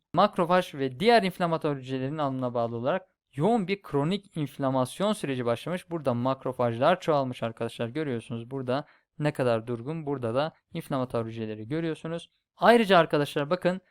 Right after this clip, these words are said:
kalınlaşmış bir bazal membran, bazal membran kalınlaşmasını görüyorsunuz.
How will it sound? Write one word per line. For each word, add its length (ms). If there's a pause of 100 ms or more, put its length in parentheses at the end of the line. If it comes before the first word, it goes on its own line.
(260)
kalınlaşmış 1080
bir 260
bazal 340
membran, 540
bazal 280
membran 320
kalınlaşmasını 680
görüyorsunuz. 680